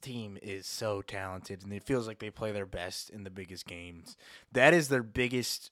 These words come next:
strength, it feels like. Yeah, there's gonna be a couple games where, like, "Oh, they're bad. They're, they're falling off. They're not the same team they once were." But they always show up for the big ones. They've done it consistently. They did it against Missouri. They did it against,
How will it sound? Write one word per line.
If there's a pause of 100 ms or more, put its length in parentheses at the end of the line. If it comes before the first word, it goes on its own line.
strength,
it
feels
like.
Yeah,
there's
gonna
be
a
couple
games
where,
like,
"Oh,
they're
bad. (300)
They're, (160)
they're
falling
off.
They're
not
the
same
team
they
once
were." (340)
But
they (180)
always
show
up
for
the
big
ones.
They've
done
it
consistently.
They
did
it
against
Missouri.
They
did
it
against,